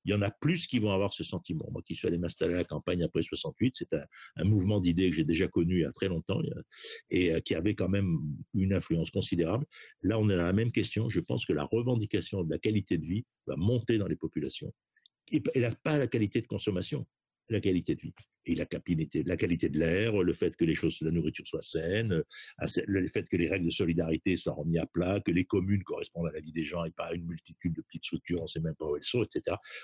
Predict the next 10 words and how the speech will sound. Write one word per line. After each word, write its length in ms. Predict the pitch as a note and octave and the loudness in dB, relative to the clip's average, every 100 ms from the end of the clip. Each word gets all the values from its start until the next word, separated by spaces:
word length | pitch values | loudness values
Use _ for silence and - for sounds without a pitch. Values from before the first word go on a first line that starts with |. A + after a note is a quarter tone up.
| - | -4
Tout 100 | - | 0
ça 180 | G#2+ A#2 | 2 2
va 120 | A2+ | 2
être 180 | G2 - | 2 0
mis 160 | F2+ E2 | 0 2
en 60 | |
débat. 360 | D#2 C#2+ E2+ D3+ _ - - - | 2 2 0 -2 _ -20 -20 -10
Et 100 | - | -4
donc, 300 | D2+ F#2+ - | 2 2 2
euh, 240 | D#2+ C#2+ | 2 2